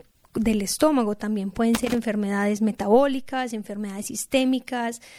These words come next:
también puede ser enfermedades respiratorias, nasales, para, o sea, todo lo que tenga que ver, digamos, con, con esto que estamos hablando. Y también es importante destacar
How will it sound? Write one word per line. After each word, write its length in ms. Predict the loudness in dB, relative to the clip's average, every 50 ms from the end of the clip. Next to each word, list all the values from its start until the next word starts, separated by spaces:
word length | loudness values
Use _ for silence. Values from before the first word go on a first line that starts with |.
| -20 -18 -4
también 280 | -2 2 2 2 0
puede 220 | 2 0 0 0 2
ser 140 | 0 0 0
enfermedades 640 | 0 -2 -2 -2 -2 0 0 0 0 -2 -4 -6
respiratorias, 1000 | -6 -10 -8 -6 -6 -6 -6 -6 -4 0 2 2 2 2 0 -2 -2 -4 -2 -2
nasales, 680 | -2 -2 -2 -4 -2 0 2 2 2 0 -2 -4 -6 -6
para, 240 | -8 -8 -6 -2
o 80 | -4 -2
sea, 160 | 0 0 -2
todo 300 | 0 0 2 4 4 4
lo 80 | 2 0
que 120 | -4 -6
tenga 300 | -8 -6 -6 -4 -4 -6
que 160 | -4 -2 0
ver, 240 | 2 2 2 0 -2 -8 -18 -20 -20 -20 -12 -8
digamos, 420 | -4 -2 0 0 0 -2 -4 -6
con, 320 | -4 -2 -2 -2 -2 -6 -18 _ _ _ _ _ _ _
con 220 | _ 0 2 2 2
esto 240 | 2 2 0 -2 0
que 80 | 0
estamos 320 | -2 -2 0 0 0 2 2
hablando. 400 | 2 0 0 0 0 -2 -2 0
Y 280 | 2 4 4 4 2 0
también 440 | -2 -2 -2 0 2 2 2 2
es 120 | 0 0 -2
importante 580 | -4 -4 -4 -6 -6 -2 -2 -2 -2 -2 -2
destacar 640 | -2 -2 -2 -2 -4 -6 -6 _ -2 0 0 0 -2